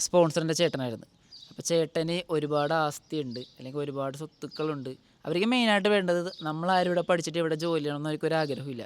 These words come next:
പഠിച്ചു കഴിയുക, നമ്മൾ നാട്ടിലേക്ക് തിരിച്ചു പോകും, ഇതാണ് അവർക്ക് വേണ്ടത്. അപ്പൊ ഒരു അഫിഡവിറ്റ് തയ്യാറാക്കുക. അഫിഡവിറ്റ് എല്ലാ ഏജൻസിക്കാരും ചിലപ്പോ പറയുമായിരിക്കും, പക്ഷേ അഫിഡവിറ്റിനകത്ത് ഇൻക്ലൂഡ് ചെയ്യേണ്ട കുറച്ച് ഇമ്പോർട്ടന്റ് കാര്യങ്ങളുണ്ട്. ഇപ്പൊ ആരാണോ നിങ്ങളുടെ സ്പോൺസർ,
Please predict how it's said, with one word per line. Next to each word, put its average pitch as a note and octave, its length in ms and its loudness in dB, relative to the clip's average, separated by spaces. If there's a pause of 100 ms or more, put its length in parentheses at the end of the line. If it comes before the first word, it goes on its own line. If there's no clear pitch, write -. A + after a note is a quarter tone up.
(400)
പഠിച്ചു C#3+ 340 -2
കഴിയുക, G3 500 2
നമ്മൾ D#3+ 180 -4
നാട്ടിലേക്ക് D#3 480 -6
തിരിച്ചു D#3+ 300 -8
പോകും, D3+ 320 -4 (160)
ഇതാണ് F#3+ 260 6
അവർക്ക് G3 320 -2
വേണ്ടത്. B2+ 260 -2 (600)
അപ്പൊ G#3 160 -4
ഒരു G3 60 8
അഫിഡവിറ്റ് F3 540 2
തയ്യാറാക്കുക. D3 560 0 (160)
അഫിഡവിറ്റ് F3 440 0
എല്ലാ G3+ 280 0 (240)
ഏജൻസിക്കാരും F3+ 640 -4
ചിലപ്പോ F#3 320 0
പറയുമായിരിക്കും, E3 420 2 (420)
പക്ഷേ F3+ 200 -2 (220)
അഫിഡവിറ്റിനകത്ത് E3+ 560 -2
ഇൻക്ലൂഡ് E3+ 300 -2
ചെയ്യേണ്ട F3 280 -2
കുറച്ച് F3+ 180 -6
ഇമ്പോർട്ടന്റ് D#3 340 -4
കാര്യങ്ങളുണ്ട്. C3+ 420 -4 (480)
ഇപ്പൊ - 140 -6
ആരാണോ D#3 440 2
നിങ്ങളുടെ F3 340 -2
സ്പോൺസർ, C3 460 -4